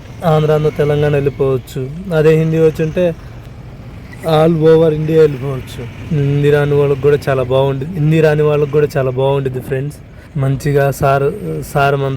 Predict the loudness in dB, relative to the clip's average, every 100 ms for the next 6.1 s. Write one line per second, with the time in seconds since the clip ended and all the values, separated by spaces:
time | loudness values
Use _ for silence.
0 | -4 -2 0 0 -2 -4 -2 -2 -2 -4
1 | -6 -6 -8 -16 -18 -20 -14 -8 -6 -4
2 | -2 -2 -2 -4 0 0 0 -2 -2 0
3 | 0 0 -2 -2 -4 -8 -14 -20 -20 -10
4 | -6 -4 -4 -4 -8 -12 -18 -20 -20 -18
5 | -14 -6 -4 -2 -2 2 2 2 2 0
6 | -2